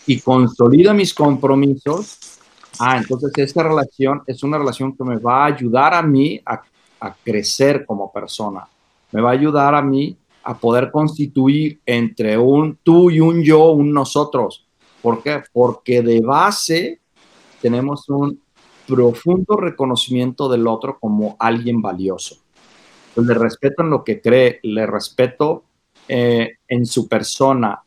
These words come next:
le respeto su conciencia, sus decisiones propias y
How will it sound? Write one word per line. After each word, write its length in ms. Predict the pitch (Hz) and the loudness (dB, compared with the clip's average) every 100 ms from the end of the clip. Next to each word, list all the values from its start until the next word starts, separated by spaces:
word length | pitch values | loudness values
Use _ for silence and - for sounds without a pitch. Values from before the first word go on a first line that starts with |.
| - | -8
le 500 | 110 113 113 113 - - - | -2 0 2 -2 -6 -18 -12
respeto 880 | 110 113 - - 139 - 110 98 _ _ _ - | -4 -4 -2 -2 -2 -2 -4 -4 _ _ _ -16
su 600 | - 127 127 127 113 - _ _ _ _ _ _ - - - - _ - | -8 0 2 4 2 -2 _ _ _ _ _ _ -20 -20 -20 -20 _ -6
conciencia, 840 | 120 120 - 151 151 156 151 185 | -2 -2 -2 2 4 2 0 -2
sus 180 | - 127 | -2 -6
decisiones 840 | 117 - 113 - 139 151 147 143 | -6 -6 -8 -4 2 2 2 -2
propias 580 | - 135 131 151 165 - | -2 0 0 -2 -6 -6
y 180 | 139 120 | -12 -12